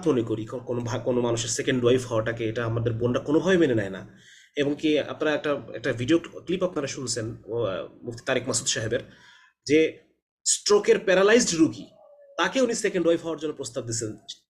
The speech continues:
সেও মানে না এটা। হ্যাঁ, কানে শোনে না, কথা বলতে পারে না, বোবা, সেই মহিলাও কারো সেকেন্ড ওয়াইফ হইতে চায় না। এটাও মেয়েদের একটা স্বাভাবিক, মানে কি বলা যায়, মানে এটা স্বাভাবিক ছিল না, কিন্তু এটা এখন আমাদের সমাজের পার্সপেক্টিভে এটা একটা ইয়ে হয়ে গেছে।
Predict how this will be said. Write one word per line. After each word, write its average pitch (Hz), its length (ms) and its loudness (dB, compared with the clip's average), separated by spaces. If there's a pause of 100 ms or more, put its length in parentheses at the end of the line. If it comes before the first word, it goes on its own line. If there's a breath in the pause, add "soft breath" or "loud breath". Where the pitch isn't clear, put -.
সেও 220 200 6
মানে 180 240 6
না 107 40 2 (100)
এটা। - 160 -12 (760)
হ্যাঁ, 170 200 2 (280)
কানে 196 200 4 (100)
শোনে 180 260 4
না, 90 60 -4 (640)
কথা 147 240 -2
বলতে 202 200 4
পারে 156 120 2
না, 127 100 -2
বোবা, 139 320 2 (240)
সেই 175 140 -4
মহিলাও 180 280 -2
কারো 165 140 -6
সেকেন্ড 143 300 -8
ওয়াইফ 127 160 -4
হইতে 113 160 -6
চায় 107 260 -8
না। - 40 -18 (320)
এটাও 208 180 2 (140)
মেয়েদের 135 240 2
একটা 147 160 -6
স্বাভাবিক, 127 280 -8 (340 loud breath)
মানে 117 140 0
কি 117 180 -4
বলা 92 100 -2
যায়, - 180 -8 (500 soft breath)
মানে 113 160 2
এটা 156 160 -2
স্বাভাবিক 160 280 -2 (120)
ছিল 220 120 4 (140)
না, 107 60 0 (180)
কিন্তু 143 180 -6
এটা 165 120 -2 (120)
এখন 160 220 -4
আমাদের 147 320 -2
সমাজের 156 280 -4 (540)
পার্সপেক্টিভে 127 540 -4 (120)
এটা 127 160 -4 (560 soft breath)
একটা 120 200 -6
ইয়ে 123 240 4
হয়ে 107 160 -2
গেছে। - 160 -10